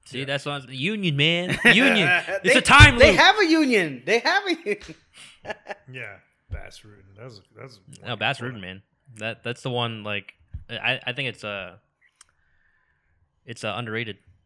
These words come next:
Speaker 1: underrated story. 'Cause, I mean, he's still famous, you know.
Speaker 3: Yeah, he does a little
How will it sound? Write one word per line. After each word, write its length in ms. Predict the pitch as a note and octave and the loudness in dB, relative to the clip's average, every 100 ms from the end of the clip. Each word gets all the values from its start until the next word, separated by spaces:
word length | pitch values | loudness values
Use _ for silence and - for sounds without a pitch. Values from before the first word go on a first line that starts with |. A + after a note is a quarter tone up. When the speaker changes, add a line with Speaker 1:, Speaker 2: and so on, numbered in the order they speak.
| - | -20
Speaker 1:
underrated 340 | A#2 A2+ G#2+ G2+ | -14 -10 -10 -12
story. 240 | A2+ G#2 _ _ _ _ _ _ _ _ _ _ _ - | -14 -16 _ _ _ _ _ _ _ _ _ _ _ -20
'Cause, 100 | G#2+ | -14
I 40 | |
mean, 140 | A2+ A2 | -10 -6
he's 160 | D#3+ | -6
still 280 | - C3+ C#3+ - _ _ - | -4 -6 -6 -10 _ _ -10
famous, 420 | A2 B2+ A#2 _ _ _ - _ | -8 -8 -12 _ _ _ -20 _
you 100 | A2 | -16
know. 180 | G2+ A#2 _ _ _ _ - | -16 -18 _ _ _ _ -20
Speaker 3:
Yeah, 140 | E3+ | -20
he 80 | A2+ | -20
does 220 | A#2+ A2+ | -20 -20
a 40 | B2 | -20
little 380 | B2 A#2+ A2 | -18 -18 -20